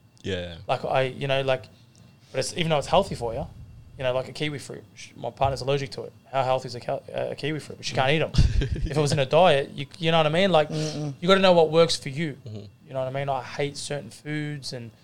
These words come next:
Speaker 2: I don't eat onion, and, you know, they're sitting there doing a diet. Then I'm, you know.
Speaker 3: You know, like they say, when you get to the top, there's, uh, there's different levels, bring different devils, yeah?
Speaker 2: Mm, I always say that.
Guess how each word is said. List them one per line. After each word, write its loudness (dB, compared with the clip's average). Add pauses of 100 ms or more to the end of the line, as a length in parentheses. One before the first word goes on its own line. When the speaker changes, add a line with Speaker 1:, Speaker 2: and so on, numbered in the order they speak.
(480)
Speaker 2:
I -2
don't 4
eat -4
onion, 0
and, -12 (600)
you -14
know, -10
they're -8
sitting -10
there -10
doing -8
a -8
diet. -6
Then -8
I'm, -12
you -16
know. -12 (920)
Speaker 3:
You -4
know, 4
like 4
they 4
say, 6
when 0
you -4
get -2
to -6
the -2
top, 4 (500)
there's, -4
uh, -2
there's -8
different -6
levels, -4
bring -8
different -8
devils, -6
yeah? 0 (220)
Speaker 2:
Mm, -10 (180)
I -8
always -2
say -10
that. -16